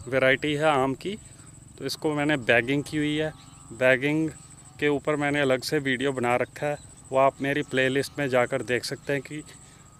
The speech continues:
बैगिंग क्यों करते हैं। थैली हटाकर मलिका का साइज़ भी आपको दिखाता हूँ। मलिका का साइज़ जंबो साइज़ होता है। जब ये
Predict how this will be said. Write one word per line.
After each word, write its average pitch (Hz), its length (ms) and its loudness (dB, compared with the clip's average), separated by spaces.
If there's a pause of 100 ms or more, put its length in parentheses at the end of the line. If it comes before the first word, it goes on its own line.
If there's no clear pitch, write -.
बैगिंग 127 460 2
क्यों 143 220 -4
करते 113 320 -2
हैं। 104 220 -12 (1800)
थैली 147 380 2
हटाकर 147 640 2 (1120)
मलिका 135 440 2
का 147 180 -4
साइज़ 135 300 0
भी 139 140 0
आपको 139 320 2
दिखाता 123 440 0
हूँ। 139 200 2
मलिका 135 360 4
का 143 120 2
साइज़ 127 440 0
जंबो 117 320 2
साइज़ 120 320 2
होता 120 240 0
है। 139 120 4
जब 117 260 0
ये 123 300 2